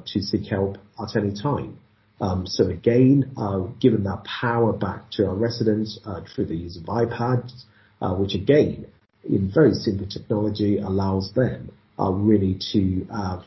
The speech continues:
a direct telephone contact should they wish to, without even making use of a telephone, uh, but really, um, connecting, um, directly with the care providers, with their own care managers, with the local authority, in very simple ways. That's one example.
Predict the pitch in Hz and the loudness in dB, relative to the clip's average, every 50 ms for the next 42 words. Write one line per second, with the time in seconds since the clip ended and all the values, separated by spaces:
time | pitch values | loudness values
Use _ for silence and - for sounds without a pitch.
0 | _ - 113 95 87 87 - 107 98 117 123 - 123 - - - - _ _ _ | _ -8 -8 -6 -6 -2 -2 2 4 4 4 2 2 -4 -10 -14 -16 _ _ _
1 | - - - 151 151 143 - 113 90 87 - - 82 82 - 139 175 170 - - | -8 0 4 4 4 6 4 2 0 -2 -4 -8 -8 -4 -2 0 -2 0 0 -2
2 | 107 - 98 90 90 92 92 - - - 131 143 135 120 95 95 92 85 90 104 | -2 0 0 -2 -2 -4 -6 -4 2 4 4 4 4 2 -2 -4 -4 -4 -2 -2
3 | 98 95 92 92 95 95 95 - - 98 92 87 82 92 92 90 90 - 85 87 | -2 -2 -4 -4 -4 -6 -6 -6 -6 -6 -6 -6 -6 -6 -8 -8 -8 -8 -8 -8
4 | 87 - - - 143 135 - - 85 73 80 - - - - - _ _ _ - | -6 0 4 6 6 6 6 2 -4 -6 -8 -10 -10 -12 -16 -20 _ _ _ -4
5 | - 98 90 90 - 104 95 98 104 110 101 101 98 98 95 98 - - - - | -4 -2 -2 -2 -2 -2 -2 -2 -2 -2 -2 -2 -2 -2 -4 -4 -8 -14 -18 -12
6 | - 104 98 95 92 - - - - - 113 101 92 - - - 104 95 92 87 | -8 -6 -4 -4 -4 -6 -8 -12 -8 -4 -4 -4 -4 -4 -2 -2 -2 0 -2 -4
7 | 85 87 - - - 107 95 92 90 90 90 - _ - - 98 95 85 - - | -8 -10 -12 -12 -8 -8 -6 -6 -6 -8 -12 -14 _ -8 -6 -6 -6 -6 -8 -4
8 | - 101 90 90 82 82 - - - 135 127 - 131 104 104 101 101 101 92 92 | -4 -2 -2 -2 -4 -8 -6 0 2 2 4 4 2 -2 0 -2 -2 -2 -4 -4
9 | 92 87 - 85 82 - - - - 107 104 95 90 90 - - 139 131 107 98 | -6 -8 -8 -12 -10 -10 -10 -10 -8 -6 -6 -6 -6 -6 -4 0 0 0 0 0
10 | 92 90 - - 90 87 87 95 90 82 87 87 85 - - 90 85 - - 127 | -4 -8 -8 -8 -8 -8 -8 -10 -10 -10 -10 -12 -12 -10 -10 -12 -8 -2 2 2
11 | 123 117 113 - - 113 104 101 101 104 - - _ _ _ _ - - - 143 | 4 4 2 0 0 0 0 0 0 -4 -8 -14 _ _ _ _ -2 0 2 2
12 | 139 131 - - 135 120 107 104 - - 104 95 - 98 87 82 80 67 65 - | 2 0 2 4 4 4 4 4 2 0 -2 -2 -2 -6 -6 -6 -6 -8 -10 -12
13 | - - 120 113 - - - - 110 98 95 87 - - - 71 - - - 87 | -8 -6 -6 -6 -6 -6 -4 -2 -2 0 0 -2 -4 -8 -12 -12 -12 -10 -10 -10
14 | - | -10